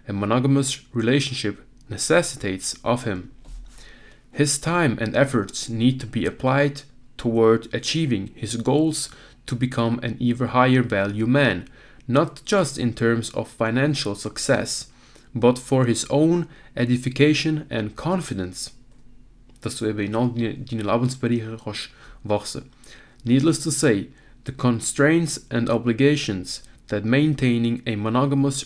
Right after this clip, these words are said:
relationship require, both in time and emotional investment, make achieving these ambitions far more difficult. Deswegen sage ich ja, dass ihr, und ich bin auch jetzt der Meinung von Richard Cooper und auch ihn und auch er, der sagt, in der euren Zwanziger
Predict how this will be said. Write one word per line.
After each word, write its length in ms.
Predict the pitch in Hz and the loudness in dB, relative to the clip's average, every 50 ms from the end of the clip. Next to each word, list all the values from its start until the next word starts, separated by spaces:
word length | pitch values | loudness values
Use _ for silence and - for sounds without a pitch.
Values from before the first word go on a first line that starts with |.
| - - | -10 -6
relationship 640 | 123 113 110 120 127 127 - 127 - - 113 101 | -4 0 0 2 0 0 -2 -4 -4 -4 -4 -2
require, 640 | 101 107 104 - - - 143 131 127 110 - - - - - - - - - - - - | -4 -6 -6 -2 2 4 4 6 6 4 2 0 -4 -10 -20 -20 -20 -20 -20 -20 -8 -2
both 300 | - 98 101 107 - - | 0 0 0 0 0 -2
in 120 | 113 113 | -2 -2
time 420 | 113 - 113 113 117 123 123 127 - - - - - | -2 -2 0 0 2 0 0 -2 -6 -16 -20 -16 -10
and 200 | - 110 104 104 - - | -8 -8 -8 -8 -8 -6
emotional 560 | 110 113 131 156 147 - - 120 104 - - | -2 2 2 2 2 0 -4 -6 -8 -8 -8
investment, 640 | - 101 104 113 127 135 131 - 98 - - - - - - - - - - - | -8 -4 0 0 0 0 -2 -6 -10 -10 -12 -14 -18 -20 -20 -20 -20 -20 -14 -8
make 380 | 98 98 104 120 123 - - | -4 -2 0 0 -2 -4 -6
achieving 520 | 131 127 - - 175 170 127 110 98 95 101 | -6 -4 -2 0 2 2 2 2 0 0 -2
these 160 | 101 - - | -4 -4 -2
ambitions 460 | 110 107 104 127 123 127 117 104 - | -2 0 0 0 0 0 -2 -6 -8
far 300 | - - - 113 110 113 | -6 -2 0 2 2 2
more 200 | 117 120 123 123 | 4 2 2 2
difficult. 440 | 120 139 139 131 127 - - 107 - - - - - - - - - - | 0 0 -2 -4 -4 -6 -6 -8 -10 -10 -14 -16 -14 -14 -16 -16 -10 -8
Deswegen 320 | 131 131 131 131 127 123 | -8 -2 0 2 2 2
sage 220 | 120 - 131 139 143 | 2 2 0 0 0
ich 100 | 135 139 | 0 -2
ja, 80 | 110 | -6
dass 260 | 98 101 101 - - | -6 -6 -6 -6 -2
ihr, 180 | - 123 120 123 127 - - - - - - - - - - - | 0 2 2 2 0 -6 -14 -16 -16 -16 -16 -16 -14 -14 -10 -4
und 100 | - 120 | 0 0
ich 80 | 117 120 | 0 0
bin 160 | - 127 117 | 0 0 2
auch 120 | 120 127 135 | 4 4 4
jetzt 200 | 131 131 - - | 2 2 0 0
der 60 | 117 | 0
Meinung 300 | 113 117 117 117 117 117 | 0 2 2 2 0 -2
von 300 | - - - 113 107 113 | -4 -4 -2 0 0 0
Richard 280 | 120 123 - - - - | 0 -2 -4 -8 -8 -6
Cooper 380 | - 147 139 - - 117 110 - - - - - | -4 -4 -2 -2 -2 -2 -2 -4 -6 -12 -10 -4
und 160 | - 131 113 | -2 0 2
auch 140 | 110 107 - - - - - | 2 0 0 -2 -8 -4 2
ihn 300 | - 160 139 131 147 147 - - | 6 6 6 6 4 2 -2 -2
und 120 | - 131 | 0 2
auch 80 | 127 131 | 4 6
er, 260 | 117 104 120 123 123 | 6 6 6 6 4
der 140 | 123 120 110 | 2 0 0
sagt, 320 | 113 117 113 120 123 - - - - - - - - - | 2 2 2 2 2 -2 -8 -16 -18 -18 -18 -16 -10 -6
in 80 | 123 | -4
der 160 | 110 - - - | -4 -4 -2 0
euren 280 | 131 135 139 143 139 | 2 2 2 2 0
Zwanziger 520 | - - - 123 123 123 123 - - 135 | 0 -2 0 0 0 0 -2 -2 -4 -4